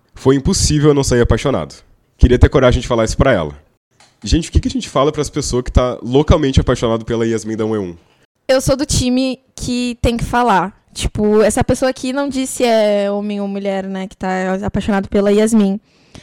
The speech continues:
Speaker 2: Mas acredito que a Yasmin também deve saber. Agora, lendo, ela deve descobrir quem é. E eu acho que ele pode tá, ele ou ela pode tá com medo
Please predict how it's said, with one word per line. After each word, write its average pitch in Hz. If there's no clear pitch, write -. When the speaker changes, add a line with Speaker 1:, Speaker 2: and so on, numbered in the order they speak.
Speaker 2:
Mas 226
acredito 294
que 370
a -
Yasmin 294
também 269
deve 220
saber. 208
Agora, 208
lendo, 208
ela 214
deve 208
descobrir 202
quem 226
é. 202
E 269
eu 285
acho 285
que 311
ele 294
pode 294
tá, 247
ele 254
ou 247
ela 240
pode 233
tá 247
com 254
medo 226